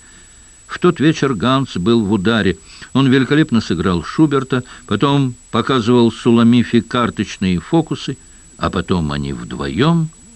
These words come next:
уехали на яхте. В Берлине, через три месяца после возвращения из Америки,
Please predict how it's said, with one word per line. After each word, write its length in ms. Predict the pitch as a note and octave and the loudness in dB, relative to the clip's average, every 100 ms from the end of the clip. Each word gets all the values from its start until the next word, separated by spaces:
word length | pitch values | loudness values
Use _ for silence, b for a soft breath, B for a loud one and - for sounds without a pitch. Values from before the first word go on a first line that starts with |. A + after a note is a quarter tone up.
| - | -16
уехали 880 | - D#2+ C2+ A2+ - A2 G#2+ G#2 G#2+ - | -8 -6 -2 -4 -2 -6 -4 -6 -10 -8
на 180 | G2+ F2 | -6 -4
яхте. 580 | D#2 - - - - - - _ _ _ - _ _ - _ _ _ B B B B B B | -6 -10 -14 -16 -20 -20 -20 _ _ _ -20 _ _ -20 _ _ _ B B B B B B
В 140 | A#2 | 0
Берлине, 760 | B2 G3 G#3 C#3 A#2+ A2 A#2+ C#3+ _ _ | 2 2 2 4 4 4 4 0 _ _
через 320 | A2 F#2 - | -2 -2 -4
три 180 | - A2+ | -2 2
месяца 400 | C#3+ D3+ - - | 2 -2 -6 -4
после 300 | G#2 - F2 | -4 -4 -6
возвращения 680 | D#2+ D2+ E2 - G#2 F2 D2 | -4 -4 -6 -2 -2 0 -4
из 180 | - - | -8 -6
Америки, 460 | G2 A2+ C#3+ - | -2 0 -2 -6